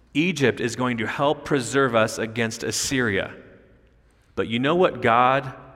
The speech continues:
determines to make happen? He determines that the Assyrians will look at this alliance between Jerusalem and Egypt, and that actually doesn't scare them away. That actually provokes them to go and invade Jerusalem.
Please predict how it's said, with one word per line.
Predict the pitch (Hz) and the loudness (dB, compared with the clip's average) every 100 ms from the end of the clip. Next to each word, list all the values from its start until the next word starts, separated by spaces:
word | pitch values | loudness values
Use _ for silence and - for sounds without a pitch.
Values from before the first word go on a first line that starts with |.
| - _ _ _ _ - | -20 _ _ _ _ -14
determines | 101 - 127 123 123 123 | -10 -4 -2 -2 -4 -6
to | - | -6
make | 113 104 | -2 -2
happen? | 101 120 113 123 139 147 - - _ _ _ _ _ _ _ _ - | -2 -2 -2 -4 -8 -14 -20 -20 _ _ _ _ _ _ _ _ -10
He | 123 | -6
determines | 123 123 175 170 120 120 113 | -6 -2 0 2 0 -2 0
that | 117 104 - - - - - - | 0 0 -4 -16 -20 -20 -20 -10
the | - | -2
Assyrians | 117 - 151 170 139 110 104 | -2 0 0 2 2 0 -2
will | 110 110 | -2 0
look | 123 160 | 0 2
at | 175 - | 0 0
this | 147 135 | -2 0
alliance | 123 120 123 127 117 | -2 0 2 0 -4
between | - 113 - 120 110 | -4 -6 -4 -4 -4
Jerusalem | 104 104 120 - 123 | -2 0 -2 -2 -2
and | 110 - | -2 -2
Egypt, | 120 139 92 90 - - - _ _ _ - | -2 -2 -2 -4 -6 -20 -20 _ _ _ -4
and | 110 123 | 0 4
that | 156 147 | 4 4
actually | 139 147 143 | 2 2 -4
doesn't | 123 120 101 | 0 0 -2
scare | - - - 120 135 | -2 -2 2 4 4
them | 123 | 2
away. | 110 120 113 | 0 0 0
That | 117 | 0
actually | 147 - 110 | -2 -4 -8
provokes | - 101 87 - 113 139 - | -6 -8 -6 -2 -2 -2 -6
them | 98 | -6
to | 92 | -6
go | 98 101 | -4 -2
and | 95 | -2
invade | 90 92 92 | -6 -6 -6
Jerusalem. | 90 107 131 - - | -6 -6 -6 -10 -18